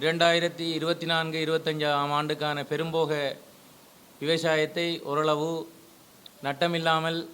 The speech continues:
கொண்டு செல்லலாம் என எதிர்பார்த்திருந்த நேரத்திலே தற்போது இது ஒரு ஏமாற்றமாக இருக்கின்றது. தயவு செய்து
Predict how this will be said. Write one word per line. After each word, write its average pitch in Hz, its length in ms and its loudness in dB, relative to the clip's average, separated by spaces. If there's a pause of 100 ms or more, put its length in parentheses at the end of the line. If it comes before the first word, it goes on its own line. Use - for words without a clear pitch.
(100)
கொண்டு 160 240 -2
செல்லலாம் 156 420 0
என 147 280 -4
எதிர்பார்த்திருந்த 143 640 -2
நேரத்திலே 135 520 -2 (680)
தற்போது 160 480 -2 (300)
இது 143 120 -6
ஒரு 143 120 0
ஏமாற்றமாக 156 640 0 (220)
இருக்கின்றது. 131 580 -6 (560)
தயவு 170 360 2
செய்து 170 340 -2